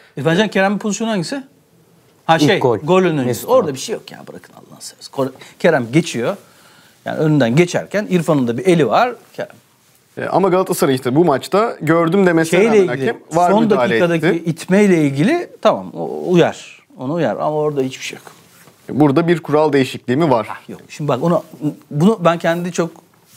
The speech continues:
Speaker 1: e, arkadaşlarıma da anlatamıyorum. Şimdi aradaki diyalog şöyle ge-, geçiyor ya da geçmesi gerekiyor. Şimdi şüpheli bir şey mi gördü?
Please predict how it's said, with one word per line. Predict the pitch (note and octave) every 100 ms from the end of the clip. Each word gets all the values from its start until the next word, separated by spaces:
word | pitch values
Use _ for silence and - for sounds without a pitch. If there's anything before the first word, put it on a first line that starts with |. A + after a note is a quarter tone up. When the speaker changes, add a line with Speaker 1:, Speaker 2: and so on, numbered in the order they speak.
| - - _ _ _ _ _ -
Speaker 1:
e, |
arkadaşlarıma | C3+ C3 C3 D3 C#3+ D#3 C#3+
da | C3
anlatamıyorum. | A2 G2 F#2 F#2+ - _ _ - - - -
Şimdi | - F3 E3+ -
aradaki | C#3 D3 E3+ F3 - - - - - - _ _ -
diyalog | C3+ D3 D#3+
şöyle | - C#3+ B2
ge-, | A#2+ A2+ B2
geçiyor | A2+ - A#2 E2 -
ya | A2+
da |
geçmesi | A#2+ A#2+ - G#2+ A2+
gerekiyor. | F#2+ F2+ D#2+ C#2 - _ - _ - - - -
Şimdi | - -
şüpheli | D#3+ G#3 A3+
bir |
şey | F#3+ A#3+
mi | G#3+
gördü? | C#3 C3 A2+ F2